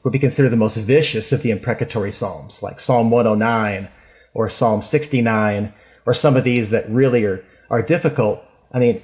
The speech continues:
quoted in the New Testament, first of all. Uh, second of all, one thing I also noticed is that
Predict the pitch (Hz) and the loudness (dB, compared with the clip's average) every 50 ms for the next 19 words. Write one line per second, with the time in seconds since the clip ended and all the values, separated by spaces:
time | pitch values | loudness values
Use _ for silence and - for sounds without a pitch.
0 | - - - - 131 165 208 - 120 98 117 107 107 110 110 123 120 - 135 135 | -12 -14 -2 0 2 4 4 4 4 2 2 0 0 0 0 0 -2 -2 -4 -4
1 | 147 - - - - - - - _ _ 131 151 151 - 117 - - - - - | -4 -6 -10 -14 -16 -16 -20 -20 _ _ -2 -2 0 -2 -4 -6 -6 -10 -12 -14
2 | - - _ _ _ _ _ _ _ _ _ - 131 123 - - - 165 175 - | -14 -18 _ _ _ _ _ _ _ _ _ 0 0 0 0 2 0 0 2 4
3 | 214 160 - 127 117 113 110 107 139 143 139 127 110 123 175 165 - 151 127 110 | 2 2 4 4 4 4 4 2 2 2 2 0 2 2 2 0 2 0 2 2
4 | 113 104 101 104 113 - - 123 117 104 - 120 107 101 104 98 - - | 2 2 2 0 -2 -4 -4 -6 -6 -2 -2 0 0 0 -2 -4 -6 -12